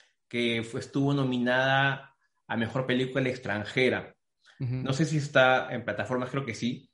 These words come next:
Speaker 1: Ya, ya debe estar en plataformas en, en, en tu página pirata favorita, pero,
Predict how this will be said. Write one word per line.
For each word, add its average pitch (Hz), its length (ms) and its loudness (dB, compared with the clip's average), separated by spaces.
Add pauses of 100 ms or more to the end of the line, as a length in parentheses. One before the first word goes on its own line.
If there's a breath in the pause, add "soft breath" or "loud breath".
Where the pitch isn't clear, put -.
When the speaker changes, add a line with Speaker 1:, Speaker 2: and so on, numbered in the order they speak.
(160)
Speaker 1:
Ya, 120 340 6
ya 127 120 6
debe 127 220 6
estar 117 320 0
en 117 100 -4
plataformas 110 680 -4
en, 107 220 -6
en, 104 220 -4
en 104 180 -6
tu 104 160 -6
página 113 640 -2 (300 soft breath)
pirata 110 280 2
favorita, 110 420 2
pero, 110 280 2